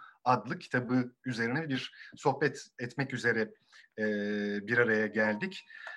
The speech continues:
E, ve fakat yayından önce, e, kendi aramızda konuşurken, e, bir yandan da, e,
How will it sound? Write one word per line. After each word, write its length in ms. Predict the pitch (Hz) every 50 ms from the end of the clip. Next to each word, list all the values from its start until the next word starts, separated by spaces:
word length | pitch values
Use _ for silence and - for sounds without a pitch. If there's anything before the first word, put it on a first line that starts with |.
| - - - - - - _ _ _
E, 60 | 139 139 143 143 143 147 143 143 147 139 131 -
ve 140 | 175 214 208
fakat 640 | 214 196 196 - 185 220 208 - - - - - - _ _ - _ _ _
yayından 840 | - 120 120 117 123 135 135 139 147 147 151 147 151 160 170 170 143
önce, 440 | 139 135 139 139 131 127 143 143 131 - - - - _
e, 340 | 123 120 120 120 120 117 110
kendi 300 | - - 123 120 127 139
aramızda 400 | 143 135 135 131 123 117 - 131
konuşurken, 680 | - 127 127 131 127 - 196 180 - - 139 135 151 - _ - - - - _ _ _
e, 60 | 120 117 113 110 110 113 110 110 110 110 110 110 110 110 107 107 107 107 107 110 107 104
bir 160 | 113 131 135 127
yandan 500 | 131 127 123 123 123 123 123 123 131 131
da, 220 | 151 160 160 - _ _ _ _ - _ _ _ _ -
e, 80 | 117